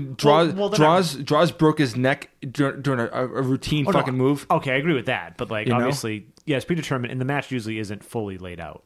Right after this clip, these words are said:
Speaker 1: No, it, it, uh, um, depends on who you go, but,
Speaker 2: Yeah.
Speaker 1: like, a lot of guys will call the match in the ring, so it's, it's, like, pretty spontaneous. But, like,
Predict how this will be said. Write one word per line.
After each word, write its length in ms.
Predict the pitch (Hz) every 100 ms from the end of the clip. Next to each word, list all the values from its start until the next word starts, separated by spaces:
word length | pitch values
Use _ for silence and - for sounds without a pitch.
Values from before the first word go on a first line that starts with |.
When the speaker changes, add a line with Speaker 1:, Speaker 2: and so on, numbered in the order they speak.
| -
Speaker 1:
No, 240 | 139 110
it, 100 | 110
it, 260 | 120 139 135
uh, 140 | 135 - -
um, 280 | 135 123 117
depends 280 | 117 123 117
on 100 | 110
who 40 |
you 140 | 120 120
go, 160 | 127
but, 120 | 120 113
Speaker 2:
Yeah. 40 |
Speaker 1:
like, 160 | 127 135
a 140 | 131
lot 140 | 139
of 60 | 147
guys 140 | 123
will 80 | 120
call 180 | - 123
the 80 | 113
match 240 | 113 -
in 60 | 107
the 80 | 104
ring, 220 | 107 107
so 120 | 110
it's, 140 | 101
it's, 360 | - 113 - - -
like, 300 | 110 - -
pretty 140 | 113 104
spontaneous. 560 | 107 107 117 120 120
But, 240 | - 107 - - - - -
like, 240 | 123 123